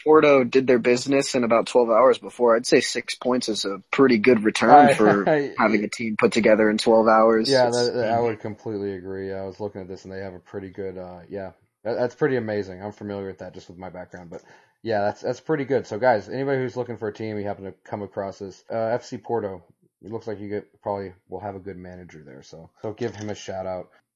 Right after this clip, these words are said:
Speaker 2: Right now, we're gonna go ahead and, like, we'll go, um, we're gonna go to our interview with our fearless leader, uh, Ricky Royal, uh, the founder of P C N. And, uh, we're just gonna kinda pick his brain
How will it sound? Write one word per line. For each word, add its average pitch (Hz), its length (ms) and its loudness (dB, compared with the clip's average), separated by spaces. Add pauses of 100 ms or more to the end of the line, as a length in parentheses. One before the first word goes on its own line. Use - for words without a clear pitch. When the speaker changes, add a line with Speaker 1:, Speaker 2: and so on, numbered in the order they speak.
(1040)
Speaker 2:
Right 147 180 2
now, 175 160 4
we're 160 120 4
gonna 156 120 -2
go 151 120 0
ahead 139 140 0
and, 127 120 -6
like, 127 240 -2
we'll 135 140 -4
go, 156 320 -2 (120)
um, 156 440 -6
we're 156 100 -8
gonna 175 140 -4
go 185 180 2
to 180 160 -2
our 170 140 4
interview 160 420 0 (340)
with 151 200 -2
our 151 340 4
fearless 160 800 -2 (200)
leader, 110 500 -6 (640)
uh, 107 480 0
Ricky 123 380 -6
Royal, 104 640 -4
uh, 117 180 -4
the 113 80 -8
founder 135 600 -4 (120)
of 127 380 -6
P 160 140 -12
C 156 180 -6
N. 185 240 -4 (480)
And, 156 280 -2
uh, 165 360 4
we're 156 180 -8
just 165 120 -12
gonna 170 120 -6
kinda 170 220 -6
pick 180 300 -8
his 175 140 -6
brain 170 600 -4